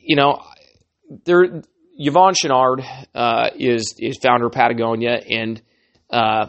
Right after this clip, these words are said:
I'm, I'm not, like, I don't idolize Yvon Chouinard. I've listened to a few podcasts where he's been on and stuff, but he did something kinda cool, and he, he fished the same fly for a year, and he didn't fish any different fly. He fished a soft hackle pheasant tail,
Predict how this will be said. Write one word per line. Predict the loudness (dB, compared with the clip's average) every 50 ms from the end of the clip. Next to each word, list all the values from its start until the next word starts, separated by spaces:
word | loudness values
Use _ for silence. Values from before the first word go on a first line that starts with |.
| -8 _ _ _ -6
I'm, | -4 -4 -2 -2
I'm | 0 0 2
not, | 2 2 2 2 0
like, | 0 -2 0 2
I | 2 2
don't | 2 2 2
idolize | 2 2 2 2 2 2 2 0 0 -2
Yvon | -2 -2 -2 -2 -4
Chouinard. | -6 -4 -2 -2 0 0 0 0
I've | -2 -2 -6 -12 -20 _ -20 -14 -8
listened | -6 -4 -4 -4 -2 -4 -4
to | -4
a |
few | -4 -6 -2
podcasts | 2 2 2 2 2 0 -2 0 0 0 -2 -4
where | -4 -4
he's | -4 -4
been | -4 -4 -2 -2
on | -2 -4 -4 -4
and | -6 -6
stuff, | -2 -2 -2 -2 -2
but | -4 -6 -6 -6 -18 -20 -20 -20 _ _ _
he | _ -6 -4 0
did | 0 2 2
something | 4 4 4 2 2 -2 -4
kinda | -2 -2 -4 -4 -4
cool, | -4 -4 -2 -2 -2 -2 -4 -8 _ _ _ _ _ _ _ _ _ _ _ 0
and | 2 2 2 2 0
he, | 2 2 2 2 2 2 0 0 -2 -4 -6 -14 _ _ _ _
he | -10 -6 -6 -4
fished | -2 0 0 0 0 -2
the | -2 -2
same | 0 0 0 0 0 0 0 -2
fly | -4 -2 -2 0 2 4 2 4 2 0
for | -4 -4 -4 -2 -2
a | -2
year, | -4 -6 -8 -10 -12 _ _ _ _ _ _ _ -6
and | -6 -4 -2
he | 0 4
didn't | 4 4 4 2
fish | -2 -2 -2 0 0 -4 -4 -4
any | -4 -2 -2 -2
different | -2 -2 -2 -4 -8 -6
fly. | -6 -8 -8 -8
He | -8 -8 -8 -4
fished | -4 -4 -2 -2
a | -2 0
soft | 0 2 2 4 2 2 2 0
hackle | 0 0 0 0 -4 -4
pheasant | -2 -2 -4 -4 -4 -10 -12
tail, | -14 -14 -14 -16